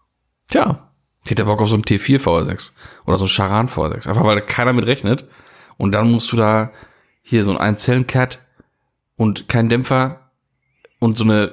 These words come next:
Speaker 2: schön lange Stichflamme hinten raus. Das ist doch auch nicht schlecht.
Speaker 1: Aber haben möchte ich das nicht, muss ich sagen.
Speaker 2: Nehmen wir aber so mal so ein Wochenende ein bisschen Leute mit verarschen. Das wär doch geil.
Speaker 1: <laughs> Ja, aber dafür kommt da halt auch nix, dass du da einen so groß mit verarschen kannst.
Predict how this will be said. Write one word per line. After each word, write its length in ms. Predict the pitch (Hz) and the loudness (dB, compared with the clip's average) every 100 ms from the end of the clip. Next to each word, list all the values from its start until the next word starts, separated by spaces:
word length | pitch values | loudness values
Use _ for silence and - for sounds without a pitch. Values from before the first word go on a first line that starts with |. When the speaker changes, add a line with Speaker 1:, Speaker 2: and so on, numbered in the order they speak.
| - | -4
Speaker 2:
schön 180 | - 123 | 0 2
lange 180 | 117 113 | 2 0
Stichflamme 380 | - 139 131 123 | 0 -2 0 2
hinten 140 | 113 | 2
raus. 300 | 113 117 - - - | 2 2 -2 -10 -6
Das 140 | 92 | -6
ist 180 | - - | -4 0
doch 140 | 113 107 | 0 0
auch 80 | |
nicht 140 | 113 - | -4 -6
schlecht. 200 | - - - _ | -10 -14 -20 _
Speaker 1:
Aber 240 | 104 104 98 | 0 2 2
haben 200 | 110 120 | 2 4
möchte 220 | 117 113 | 2 0
ich 60 | 107 | -4
das 100 | 104 | -2
nicht, 260 | 98 101 | -2 -4
muss 160 | 104 85 | -6 -6
ich 80 | 104 | -6
sagen. 280 | 104 107 - _ _ _ _ _ _ | -8 -10 -12 _ _ _ _ _ _
Speaker 2:
Nehmen 160 | - 123 | 0 2
wir 100 | 135 | 2
aber 260 | 131 135 123 | 4 2 2
so 140 | 139 | 0
mal 200 | 151 139 | 2 2
so 100 | 139 | 2
ein 180 | 147 139 127 | -4 -6 -2
Wochenende 340 | 170 165 156 | -2 0 0
ein 40 | 151 | 0
bisschen 180 | 143 139 | 2 2
Leute 180 | 131 127 | 2 0
mit 140 | 92 | -4
verarschen. 340 | 85 - - - - - | -4 -6 -6 -10 -10 -6
Das 160 | 131 | -2
wär 60 | 156 | 0
doch 120 | 143 | 2
geil. 220 | 113 95 - - | 2 0 -2 -6
Speaker 1:
<laughs> 220 | - - 117 | -14 -6 0
Ja, 100 | 113 | 2
aber 100 | 120 | 2
dafür 320 | 120 127 147 | 0 0 -2
kommt 260 | - 170 156 | 0 0 0
da 120 | 117 | 0
halt 180 | 104 98 | -2 -4
auch 160 | 92 110 | -4 -4
nix, 400 | 101 - - _ _ _ _ _ _ _ | -6 -6 -18 _ _ _ _ _ _ _
dass 140 | - 95 | -10 -6
du 80 | 107 | -4
da 100 | - | -4
einen 200 | 104 107 | -4 -4
so 100 | 104 | -4
groß 260 | 104 107 | -4 -4
mit 120 | 117 - | -4 -4
verarschen 440 | 98 55 98 104 | -2 -2 -4 -10
kannst. 380 | - 95 - | -10 -12 -12